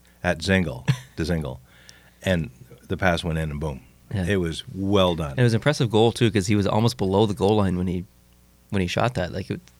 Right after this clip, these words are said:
Speaker 2: it was
Speaker 1: Yeah.
Speaker 2: a nice goal,
Speaker 1: It was
Speaker 2: but,
Speaker 1: re-,
Speaker 2: uh,
Speaker 1: that was power play. It was four-on-three power play
Speaker 2: Yeah.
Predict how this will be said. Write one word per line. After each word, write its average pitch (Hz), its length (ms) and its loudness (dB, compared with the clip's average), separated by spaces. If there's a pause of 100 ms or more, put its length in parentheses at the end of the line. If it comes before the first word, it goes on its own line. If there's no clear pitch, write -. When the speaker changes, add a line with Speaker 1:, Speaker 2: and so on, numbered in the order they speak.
(520)
Speaker 2:
it 110 60 0
was 120 120 4
Speaker 1:
Yeah. - 40 0
Speaker 2:
a - 60 0
nice 120 200 4
goal, 101 400 2
Speaker 1:
It 98 80 2
was 87 200 0
Speaker 2:
but, 78 140 -8
Speaker 1:
re-, 92 80 4
Speaker 2:
uh, - 40 -6 (240)
Speaker 1:
that 87 100 4
was 117 100 4
power 110 240 6
play. 80 180 -2
It - 20 0
was 95 100 -4
four-on-three 143 520 4
power 95 260 2
play 107 200 -2
Speaker 2:
Yeah. 101 100 0